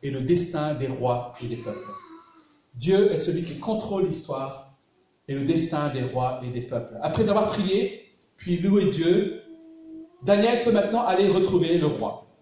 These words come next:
pour lui raconter son rêve et pour en donner l'interp-, l'interprétation.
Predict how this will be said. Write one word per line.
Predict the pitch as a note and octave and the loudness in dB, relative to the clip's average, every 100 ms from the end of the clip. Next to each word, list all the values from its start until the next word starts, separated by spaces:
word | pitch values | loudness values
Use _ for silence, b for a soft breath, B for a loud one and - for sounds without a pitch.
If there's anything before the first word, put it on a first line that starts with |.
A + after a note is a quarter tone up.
| _ | _
pour | E3+ | 0
lui | E3 | 2
raconter | F#3+ G#3 F#3+ F3+ | 2 2 2 0
son | E3 | 0
rêve | B2+ G2+ - _ _ _ _ _ _ - - | -4 -6 -10 _ _ _ _ _ _ -20 -10
et | D3 | -2
pour | G3 | 2
en | F#3 | 4
donner | F#3 G#3 G#3 | 6 6 6
l'interp-, | F3+ F3+ - - | 4 2 -2 -4
l'interprétation. | D3+ E3+ - D#3 D3+ - | -4 -2 -4 -4 -6 -8